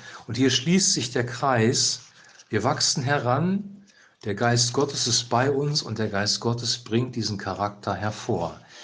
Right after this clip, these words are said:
Das christliche Leben ist ein dynamischer Prozess, ein Wachstumsprozess, der auch nicht abzukürzen ist.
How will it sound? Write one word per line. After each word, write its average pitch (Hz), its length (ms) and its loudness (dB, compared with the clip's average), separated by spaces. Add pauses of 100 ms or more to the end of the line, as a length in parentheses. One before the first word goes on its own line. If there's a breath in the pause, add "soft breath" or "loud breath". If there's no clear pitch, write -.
(320 loud breath)
Das - 180 0
christliche 180 560 2
Leben 143 400 4
ist 113 140 2
ein 113 160 0
dynamischer 127 640 4
Prozess, 147 640 2
ein 117 220 2
Wachstumsprozess, - 1200 0
der 113 180 -2
auch 120 140 -6
nicht 120 160 -6
abzukürzen 95 800 -2
ist. - 360 -10